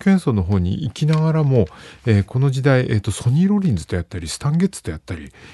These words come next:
ビル・エヴァンスとかリー・コニッツともやったりしてるんですよね。だからやっぱジャズの演奏、えー、当時の最先端のジャズの演奏をやりながら、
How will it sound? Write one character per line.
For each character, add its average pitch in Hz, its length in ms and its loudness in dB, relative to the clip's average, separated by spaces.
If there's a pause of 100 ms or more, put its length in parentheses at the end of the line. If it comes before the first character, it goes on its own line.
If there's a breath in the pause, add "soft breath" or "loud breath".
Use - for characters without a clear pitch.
(140 loud breath)
ビ 101 100 2
ル・ 123 80 4
エ 156 60 4
ヴ 147 40 2
ァ 151 100 2
ン 95 60 2
ス - 60 -10
と 98 100 -12
か 85 120 -10
リ 123 160 0
ー・ - 20 -8
コ - 160 -2
ニ 190 100 4
ッ - 40 -8
ツ - 120 -16
と 90 100 -4
も 82 80 -2
や 82 120 -2
っ 90 100 -6
た 127 120 -2
り 92 80 0
し - 100 -10
て 113 100 0
る 98 140 0
ん 90 80 -2
で 82 80 -4
す - 140 -12
よ 82 60 -10
ね。 87 200 -6 (400 loud breath)
だ 143 80 0
か 120 60 4
ら 113 60 2
や 139 60 2
っ - 20 -2
ぱ 113 120 0
ジ 90 140 4
ャ 160 100 4
ズ 175 160 0
の 160 280 2 (400 soft breath)
演 117 140 4
奏、 - 380 0 (100)
え 117 120 0
ー、 113 100 -2
当 175 180 0
時 170 100 -4
の 156 120 2
最 113 240 0
先 123 180 -2
端 104 160 -4
の 85 100 -4
ジ 87 120 -2
ャ 95 40 0
ズ 92 140 -8
の 90 60 -2
演 90 80 -2
奏 104 140 -6
を - 20 0
や 92 100 0
り 101 100 0
な 107 140 2
が 104 100 2
ら、 107 200 0